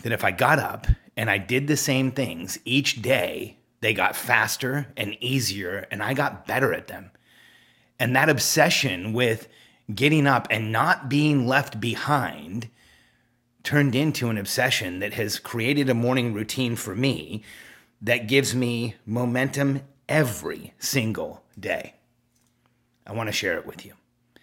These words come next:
Um, I get up in the morning, right at around four thirty, depending on the day. I rinse my mouth because I don't want the bacteria from the night before accumulating. So I scrape my tongue, rinse my mouth, and make sure it's clean.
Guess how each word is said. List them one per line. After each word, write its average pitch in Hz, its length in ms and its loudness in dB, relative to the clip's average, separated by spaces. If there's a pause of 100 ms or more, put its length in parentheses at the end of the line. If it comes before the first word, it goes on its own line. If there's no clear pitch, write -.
(760)
Um, 85 480 -4
I - 120 2
get 131 160 6
up 151 120 2
in 151 100 6
the 139 40 8
morning, 117 480 0 (480)
right 113 240 0
at 143 80 4
around 123 340 2
four 123 240 0
thirty, 90 380 -4
depending 107 440 -4
on 107 160 -2
the 117 60 0
day. 80 380 -8 (720)
I 107 60 4
rinse 143 360 4
my 147 140 6
mouth 113 320 0
because 120 220 0
I 120 80 6
don't 135 240 4
want 127 240 0
the 117 60 -2
bacteria 107 760 4
from 113 160 2
the 110 80 0
night 113 240 2
before 120 320 2
accumulating. 101 760 -2
So 113 140 -2
I 101 60 2
scrape 135 280 4
my 127 140 0
tongue, 120 320 0
rinse 120 220 -2
my 117 100 -2
mouth, 110 260 -2
and 101 80 -6
make 107 160 -4
sure 127 160 0
it's - 140 -4
clean. 92 320 -8